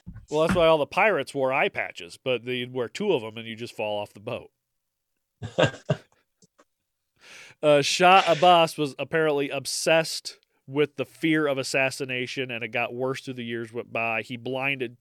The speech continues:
Speaker 1: two of his sons and went as far as executing another one. 'Cause he was so worried that they were gonna kill him and take his power.
Speaker 2: That's just filthy. You should do that to
Speaker 1: Uh,
Speaker 2: my child now.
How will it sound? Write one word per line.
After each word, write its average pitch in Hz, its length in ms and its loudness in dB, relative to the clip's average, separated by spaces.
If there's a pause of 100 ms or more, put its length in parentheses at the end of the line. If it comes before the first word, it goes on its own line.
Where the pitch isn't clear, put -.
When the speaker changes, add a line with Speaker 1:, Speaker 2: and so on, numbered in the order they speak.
Speaker 1:
two 339 480 2
of 151 160 -6
his 139 180 -4
sons 110 540 -10 (240)
and 131 160 -10
went 180 140 -4
as 180 160 -8
far 151 360 0
as 131 220 -6 (100)
executing 151 880 -8
another 139 400 -6
one. 69 200 -20 (1500)
'Cause 131 160 -4
he 123 60 -4
was 113 120 -8
so - 360 0
worried 147 360 -2
that 127 120 -10
they 123 140 -2
were 123 80 -6
gonna 117 220 -8
kill 151 320 -4
him 104 300 -10 (240)
and 113 160 -16
take 110 200 -6
his 92 140 -12
power. - 360 -14 (840)
Speaker 2:
That's - 160 -10
just - 160 -14
filthy. 90 320 -8 (800)
You - 220 -16 (340)
should - 180 -4
do - 0 -
that - 160 2
to 113 60 -4
Speaker 1:
Uh, - 40 -4
Speaker 2:
my 92 100 2
child 87 320 -6
now. 87 240 -8